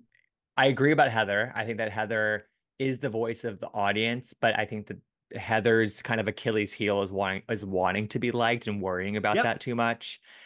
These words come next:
Speaker 1: And that's not something that I don't, I actually don't think Crystal thinks about that very often for herself. I don't think she cares.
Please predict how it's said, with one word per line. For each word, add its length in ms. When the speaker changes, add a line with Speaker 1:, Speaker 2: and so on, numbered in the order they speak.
Speaker 1:
And 560
that's 220
not 220
something 200
that 120
I 80
don't, 380
I 100
actually 240
don't 120
think 140
Crystal 280
thinks 220
about 200
that 160
very 180
often 300
for 140
herself. 360
I 60
don't 100
think 140
she 120
cares. 520